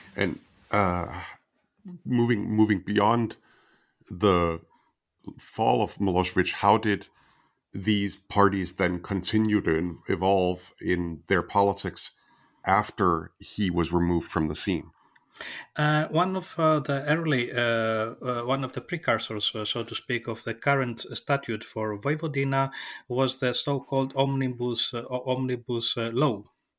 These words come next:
Speaker 2: that was, that passed in two thousand, I don't remember, two thousand two, if I'm not mista-, or two, two thousand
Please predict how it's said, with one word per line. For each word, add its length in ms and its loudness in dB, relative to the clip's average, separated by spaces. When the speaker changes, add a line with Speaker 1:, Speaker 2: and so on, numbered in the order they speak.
Speaker 2:
that 240 -2
was, 280 -4
that 240 -10
passed 320 2
in 140 -6
two 120 -6
thousand, 720 -4
I 60 -10
don't 220 -6
remember, 420 -6
two 100 -6
thousand 400 -4
two, 220 -2
if 160 -14
I'm 120 -6
not 200 -8
mista-, 300 -10
or 100 -4
two, 340 -12
two 100 -12
thousand 440 -8